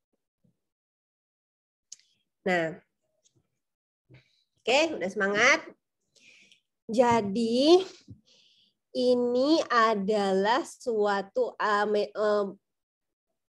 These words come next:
contoh I C F ya. Nah, terminologi positif atau netralnya, misalnya tadi kan, I C F tadi ada apa aja? Ada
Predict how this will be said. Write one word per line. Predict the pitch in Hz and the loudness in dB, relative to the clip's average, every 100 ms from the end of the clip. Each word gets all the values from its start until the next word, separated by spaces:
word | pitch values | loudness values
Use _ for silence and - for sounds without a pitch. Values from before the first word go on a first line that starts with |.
| _ - | _ -8
contoh | 196 190 190 233 - - | -2 -2 0 -4 -4 -4
I | 202 | -4
C | 196 214 | -4 -8
F | 208 208 - | -6 -6 -4
ya. | 170 190 - _ - - _ - | -4 -4 -12 _ -20 -20 _ -4
Nah, | 202 190 - _ _ | -4 -4 -16 _ _
terminologi | 214 220 240 240 233 226 220 240 | 2 4 6 6 6 6 4 0
positif | 240 254 233 233 254 | -2 0 -2 -2 -2
atau | 226 208 220 | -2 -2 0
netralnya, | 214 214 214 214 226 190 | 0 0 0 0 2 2
misalnya | 190 196 208 214 | 0 -2 -2 -2
tadi | 196 185 196 | -2 -2 -4
kan, | 208 - - 285 - - 277 | -4 -8 -6 -8 -8 -4 -2
I | |
C | 277 | 0
F | 294 320 | 0 0
tadi | 320 311 | 0 0
ada | 302 262 262 | 0 0 -2
apa | 254 247 247 | -2 -2 0
aja? | 240 190 - 185 | -2 -2 -6 -8
Ada | 190 202 | -2 0